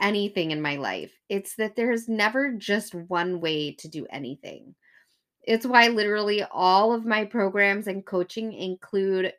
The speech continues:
customized support, because none of us are the same. And the same thing holds true when it comes to manifestation. So are there steps that are recommended? Yes.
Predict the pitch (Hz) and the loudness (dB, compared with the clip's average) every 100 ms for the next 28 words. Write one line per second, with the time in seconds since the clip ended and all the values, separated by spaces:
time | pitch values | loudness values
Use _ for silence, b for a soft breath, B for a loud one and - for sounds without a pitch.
0 | - 196 175 202 180 170 170 - 185 - | -6 -6 -6 -8 -8 -8 -12 -16 -18 -16
1 | - 175 135 - - 196 - 202 202 196 | -6 -4 -4 -8 -16 -14 -10 -8 -4 -2
2 | 190 208 220 220 214 202 190 - 294 311 | -2 -2 -4 -4 -6 -8 -8 -8 -4 -4
3 | 175 - _ _ b b b b - 220 | -6 -12 _ _ b b b b -4 0
4 | 233 233 233 277 302 339 320 285 269 240 | 2 0 -2 -2 -2 -2 -4 -4 -6 -6
5 | - - 247 240 220 196 - 190 185 - | -12 -4 -2 -2 -4 -6 -6 -6 -6 -8
6 | 185 165 160 160 156 - 131 143 - - | -6 -4 -4 -6 -8 -8 -10 -10 -14 -16
7 | - 175 _ _ _ _ _ _ _ _ | -20 -20 _ _ _ _ _ _ _ _
8 | - 226 - 220 240 233 233 - 220 202 | -6 0 8 8 8 6 0 -2 0 0
9 | - - 214 196 190 190 202 190 185 185 | 0 -6 -4 0 -2 -2 -2 -2 -2 -2
10 | 175 175 190 - _ _ _ _ 226 190 | -4 -4 -8 -14 _ _ _ _ -14 -4
11 | 156 - - - | -4 -4 -12 -16